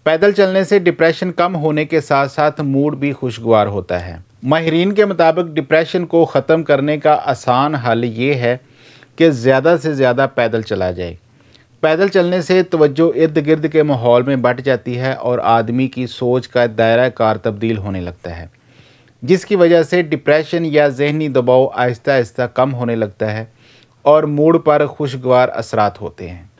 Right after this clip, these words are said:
बाज़ लोग डिप्रेशन के दौरान या इससे निजात के लिए सिगरेट नोशी या कोई नशावर चीज़ें इस्तेमाल करते हैं। ये दोनों ही मुज़रे सेहत हैं। डिप्रेशन में मुज़रे सेहत इन आदात को इख्तियार करने के बजाय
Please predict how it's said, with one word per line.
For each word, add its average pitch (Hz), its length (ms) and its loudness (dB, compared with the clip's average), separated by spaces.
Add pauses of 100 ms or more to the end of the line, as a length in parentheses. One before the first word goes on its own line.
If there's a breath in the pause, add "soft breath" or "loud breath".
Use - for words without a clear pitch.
(160)
बाज़ 165 320 0
लोग 190 260 4
डिप्रेशन 170 520 0
के 180 160 2
दौरान 156 380 2
या 170 180 2
इससे 160 380 2
निजात 143 480 0
के 156 140 0
लिए 147 240 0
सिगरेट 139 380 0
नोशी 139 480 0
या 139 100 4
कोई 135 200 -4
नशावर 127 520 -2
चीज़ें 120 340 -4
इस्तेमाल 110 420 -2
करते 104 360 -4
हैं। 113 200 -8 (140)
ये 175 160 2
दोनों 156 500 2
ही 180 220 0
मुज़रे 151 420 2
सेहत 117 380 -2
हैं। 87 220 -10 (520 soft breath)
डिप्रेशन 170 540 0
में 196 180 0
मुज़रे 175 400 2
सेहत 175 360 0
इन 180 200 -2
आदात 147 480 0
को 165 240 2
इख्तियार 143 520 0
करने 139 320 0
के 143 140 -4
बजाय 131 400 0